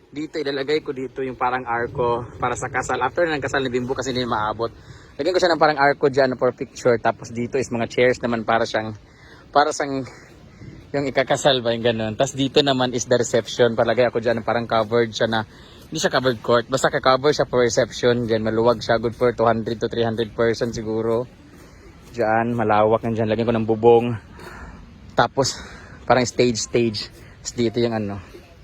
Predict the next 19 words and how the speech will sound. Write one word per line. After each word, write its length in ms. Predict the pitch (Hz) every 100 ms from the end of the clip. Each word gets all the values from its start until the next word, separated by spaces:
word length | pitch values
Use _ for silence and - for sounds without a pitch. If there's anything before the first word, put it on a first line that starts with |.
| - - - - - -
Kasal-kasal, 480 | - 113 127 - 110
charot-charot 460 | - 104 - 104 -
lang. 160 | 92 95 - - - - - - -
Tapos, 640 | 226 269 - 180 175 170 170 151 - - - - - - -
nagpa-, 480 | 147 135 165 160 160 - - - - - - -
dito 160 | 143 156
tayo 240 | 156 143 139
sa 240 | 131 113
ano. 160 | 120 120 117 - - - - - - - - - - - - - - - -
Nagpa-renovate 640 | - 143 139 143 156 -
din 80 | 143
ako 240 | 113 135
ng 240 | 120 113 110 98 - - - - - - -
ating 300 | 120 117 127 123
ilog. 320 | 123 117 127 139 127 - - - - - - - - - - - - - - - - - - -
Tingnan 200 | 120 123 131
niyo 80 | 127 -
dito, 400 | 120 113 104 117
ha. 240 | 110 -